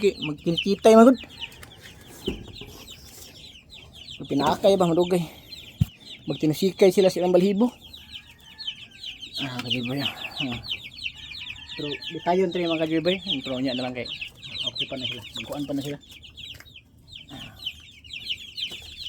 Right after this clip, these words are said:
ang ganda, mga kaibigan. Mga nadar na sila, mga kaibigan. Bagkuan pa man sila, good.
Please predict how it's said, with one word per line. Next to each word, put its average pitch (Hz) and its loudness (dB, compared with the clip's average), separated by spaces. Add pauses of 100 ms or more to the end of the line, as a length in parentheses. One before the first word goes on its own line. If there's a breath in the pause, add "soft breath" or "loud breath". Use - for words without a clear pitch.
(2750)
ang - -8
ganda, - 2
mga - -2
kaibigan. 226 -6 (1160)
Mga 131 -4
nadar 147 0
na 139 -2
sila, 156 0
mga 147 6
kaibigan. 160 0
Bagkuan 147 -2
pa 139 -8
man 147 4
sila, 147 -2
good. 139 -4